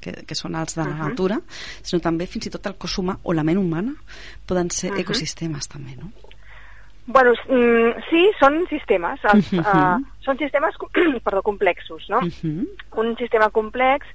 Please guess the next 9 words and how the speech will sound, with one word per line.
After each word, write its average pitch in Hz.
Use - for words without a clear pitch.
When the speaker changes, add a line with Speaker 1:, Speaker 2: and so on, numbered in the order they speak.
Speaker 2:
ve 190
a 214
ser 226
un 220
sistema 247
on 202
hi 196
ha, 220
mm, 185